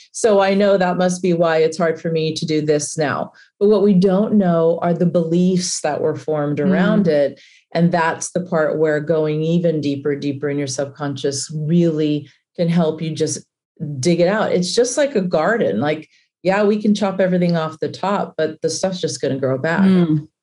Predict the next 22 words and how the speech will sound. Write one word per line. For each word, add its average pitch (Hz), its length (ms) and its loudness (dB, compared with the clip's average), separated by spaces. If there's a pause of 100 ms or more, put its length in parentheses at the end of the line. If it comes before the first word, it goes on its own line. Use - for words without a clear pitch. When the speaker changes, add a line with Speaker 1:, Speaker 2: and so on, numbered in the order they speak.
Speaker 1:
We 165 120 2
need 170 180 4
Speaker 2:
Yeah. 151 200 2
Speaker 1:
to 175 40 -2
go 156 180 -2
back 143 320 -4
in. 151 220 0
And, 139 240 -4
and 160 140 -2
that's, 156 480 -4 (280)
that's 208 140 0
kinda 220 240 0
how 196 160 4
I 175 140 4
Speaker 2:
So 311 100 4
Speaker 1:
describe 165 360 0 (320)
the 151 120 -2
ther-, 156 320 0 (180)
hypnotherapy 156 640 0
I 139 80 -4
do. 139 300 -4 (320)
Speaker 2:
Okay, 240 160 0